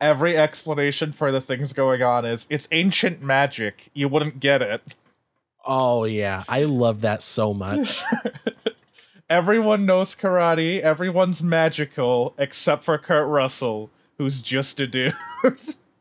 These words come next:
Speaker 2: Oh, yeah. I know. I really, <sighs> I appreciate how much this movie commits to the bit that all Asians know martial arts and magic.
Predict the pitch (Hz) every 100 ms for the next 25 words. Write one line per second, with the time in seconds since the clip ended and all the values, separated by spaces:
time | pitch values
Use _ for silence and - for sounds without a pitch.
0 | _ _ - 120 117 107 - 165 165 156
1 | 170 160 170 185 175 139 143 131 123 -
2 | _ _ _ _ _ 151 156 147 - 123
3 | 120 - 123 120 123 - - - 113 110
4 | 113 113 117 - 117 107 107 - 113 -
5 | 110 107 104 101 - 107 101 - - 113
6 | 107 95 101 104 - - - _ 117 107
7 | 107 104 104 101 101 110 101 110 101 98
8 | 98 - 104 98 101 - 107 98 90 90
9 | 95 107 107 - -